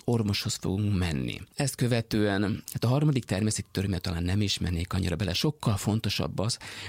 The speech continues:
hogy ez a helyreállítási folyamat a mikróbák segítségével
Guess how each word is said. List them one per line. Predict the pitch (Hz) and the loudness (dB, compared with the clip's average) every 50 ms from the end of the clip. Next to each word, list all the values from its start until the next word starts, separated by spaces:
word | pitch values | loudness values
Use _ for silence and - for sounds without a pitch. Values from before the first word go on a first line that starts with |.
| - | -10
hogy | - - 92 87 | -4 -4 -2 0
ez | 85 87 95 | 0 0 0
a | 87 82 - - | -2 -2 -4 -6
helyreállítási | - - - 131 151 180 185 165 143 120 107 101 - - 92 - - - | -6 -2 0 2 2 2 2 2 2 2 0 -2 -2 -2 -4 -4 -4 -6
folyamat | - - 104 110 113 117 120 117 - - - - | -4 0 0 2 4 4 4 2 2 -2 -6 -6
a | - 101 | 0 2
mikróbák | 117 151 160 - - - 67 71 69 53 - 80 | 2 2 2 2 0 -2 -2 -2 -2 -4 -4 -2
segítségével | - - - 82 92 87 87 - - - 65 64 73 76 65 60 53 50 57 | -2 0 0 0 0 0 -2 0 -2 -2 -2 -2 -2 -2 -2 -2 -4 -6 -8